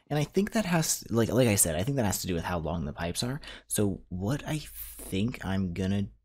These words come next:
do is I'm going to reroute these pipes just a little bit. So I'll pull off all the ones on this side and shove them through the center. Okay, yes. Uh,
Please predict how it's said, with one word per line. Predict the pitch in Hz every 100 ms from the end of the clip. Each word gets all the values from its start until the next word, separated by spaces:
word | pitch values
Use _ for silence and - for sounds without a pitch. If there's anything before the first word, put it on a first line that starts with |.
| _
do | 85 64 55 90 139 _ _ -
is | 104 92
I'm | 92
going | 87 90 90 90 90 90
to | - - - - 87 87 87 85 -
reroute | 87 87 92 104 107 90 92 80
these | 87 -
pipes | - 71 -
just | - 95 101
a |
little | 71 80 78 73
bit. | 82 82 - - -
So | - 104
I'll | 92
pull | - 110 131
off | 139 127
all | - 98
the | 95
ones | 87 87 90
on | - 80 53 53
this | 80 -
side | - 131 139 180 190 - - _
and | 101 101 98 92
shove | - - 110 101 95
them | 92 90
through | 82 - 90 87 87 87 85 -
the | - 73
center. | - - - - - 82 73 - - - - - - _ _ _ _ _ _
Okay, | 101 71
yes. | 62 - -
Uh, | - 85 82